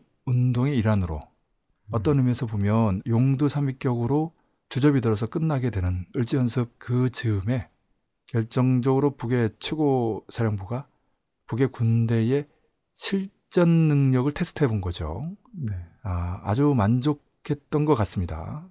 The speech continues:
Speaker 1: 보도
Speaker 2: 음.
Speaker 1: 내용에서 김정은 최고 사령관이 환하게 웃는다든지 내용을 보면 그렇습니다.
Speaker 2: 네.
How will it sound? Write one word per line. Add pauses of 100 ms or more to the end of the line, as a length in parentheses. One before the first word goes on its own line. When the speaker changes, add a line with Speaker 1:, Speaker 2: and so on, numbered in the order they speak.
Speaker 1:
보도
Speaker 2:
음.
Speaker 1:
내용에서 (640)
김정은
최고
사령관이
환하게
웃는다든지 (420)
내용을
보면
그렇습니다. (220)
Speaker 2:
네.